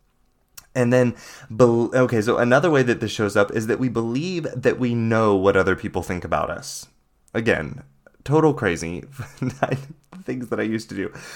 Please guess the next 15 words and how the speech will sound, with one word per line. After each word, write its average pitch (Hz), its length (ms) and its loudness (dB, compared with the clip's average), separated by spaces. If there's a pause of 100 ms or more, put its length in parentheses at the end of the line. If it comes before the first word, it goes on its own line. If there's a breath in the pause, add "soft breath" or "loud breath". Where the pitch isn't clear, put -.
(320 loud breath)
Um, 139 360 6
and 135 160 2
then 156 220 2
we 143 140 2
also 165 400 2
believe 113 840 -4 (680 soft breath)
that 127 280 6
what 131 360 2
we 175 140 -2
believe 123 680 0 (100)
someone 117 420 0
else 107 340 2
thinks 139 320 0
about 82 380 0
us - 480 -6